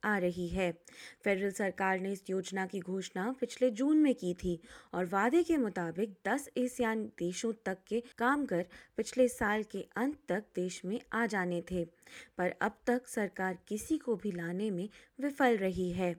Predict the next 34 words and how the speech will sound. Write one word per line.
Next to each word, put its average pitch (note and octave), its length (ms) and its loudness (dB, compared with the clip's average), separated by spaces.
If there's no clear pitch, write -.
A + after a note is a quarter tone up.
इस G3+ 200 -2
कृषि G#3+ 300 0
वीजा G3 320 -2
के F#3+ 100 -4
साथ G3 380 -2
वादा F3 260 -2
किया F3 300 -4
गया F3 280 -2
था G3 220 -4
कि C#4+ 160 -2
दक्षिण G#3+ 420 -2
पूर्वी E4 320 4
एशिया A3 480 0
के A#3 160 2
देशों F#3+ 340 0
से G3 240 -4
दो A3 100 0
हज़ार B3+ 480 2
इक्कीस B3 640 0
के D#4 120 4
क्रिसमस E4 580 0
तक E3+ 140 -2
खेतों C#4 400 4
में G4+ 160 4
काम C#4+ 300 4
के C#4+ 160 0
लिए C#4+ 180 2
कामगार G3+ 640 0
बुला A3+ 260 2
लिए F#3 280 0
जाएंगे, F3+ 560 0
लेकिन F#3+ 340 0
ये F3+ 140 2
योजना F3+ 580 0